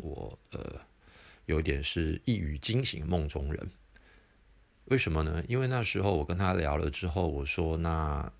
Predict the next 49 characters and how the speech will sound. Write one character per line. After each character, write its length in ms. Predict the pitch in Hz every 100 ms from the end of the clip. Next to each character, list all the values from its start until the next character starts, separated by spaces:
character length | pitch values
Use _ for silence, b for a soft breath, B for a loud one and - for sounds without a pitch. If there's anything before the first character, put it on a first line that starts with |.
| _
他， 500 | - 92 87 87 85 -
因 120 | 110
为 80 | 104
我 60 | 82
们 160 | 76
这 100 | 73
个 120 | 85 73
专 200 | 90 92
案 100 | 85
大 120 | 80
概 120 | 80 78
合 200 | - 71
作 160 | 87
两 200 | 78 -
三 240 | - 76 76
年， 240 | - - - - B B B B B -
呃， 260 | 87 78
他 140 | 76 104
对 160 | -
我 260 | 92 76 71
有 240 | 78 -
非 180 | - 95
常 240 | 82 76 78
深 240 | - 87
度 140 | 87
的 160 | 80 73
了 260 | 69 67 71
解， 380 | - - - -
以 120 | -
及 220 | 71 -
在 180 | 69 85
整 160 | 78 78
个 80 | 80
合 200 | - 73
作 120 | 90
的 120 | 82
过 340 | - - 113
程 260 | 82 76 73
当 220 | 73 76
中 260 | 82 73 73
呢， 200 | 73 73
对 140 | 92
我 160 | 76 71
也 120 | -
是 160 | 78 76
非 160 | 78
常 220 | 73 - 76
的 160 | -
肯 180 | - -